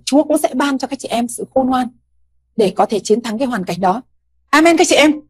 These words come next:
Vâng, à, tôi còn một câu Kinh Thánh nữa, và cái điều này thì mới là cái điều quan trọng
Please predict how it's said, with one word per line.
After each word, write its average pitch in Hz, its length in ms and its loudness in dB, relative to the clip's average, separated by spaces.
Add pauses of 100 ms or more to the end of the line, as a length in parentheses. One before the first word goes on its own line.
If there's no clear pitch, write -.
(720)
Vâng, 240 200 6 (640)
à, 220 340 2
tôi 381 60 4
còn 302 160 4
một 202 120 2
câu 294 120 6
Kinh 294 160 2
Thánh 254 180 2
nữa, 262 180 2 (180)
và 202 100 -4
cái 269 180 -4
điều 247 200 2
này 208 340 0
thì 190 160 -2
mới 214 140 0
là 220 160 0
cái 220 140 -4
điều 220 160 2
quan 233 240 -2
trọng 254 180 2